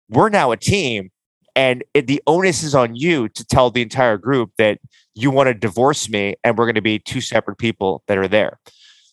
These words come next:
So it sounds a little mali-, manipulative, but it's actually not, because you have someone that has a criticism. It might be harsh. Your ego might be hurt. That's okay.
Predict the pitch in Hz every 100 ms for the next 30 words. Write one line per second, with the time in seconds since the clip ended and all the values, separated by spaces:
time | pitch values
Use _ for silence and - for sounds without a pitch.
0 | _ - 151 151 170 - 202 233 226 226
1 | 175 180 156 120 127 - 120 135 151 196
2 | 214 233 - 120 160 170 233 - 202 170
3 | 151 117 - - 127 139 120 113 - -
4 | _ _ _ _ _ _ _ _ _ _
5 | 127 160 143 - 156 175 208 175 196 -
6 | - 123 110 101 120 143 _ _ - 135
7 | 147 170 202 - 214 117 - - 151 -
8 | 165 156 175 147 147 143 131 147 - -
9 | 143 - 180 180 220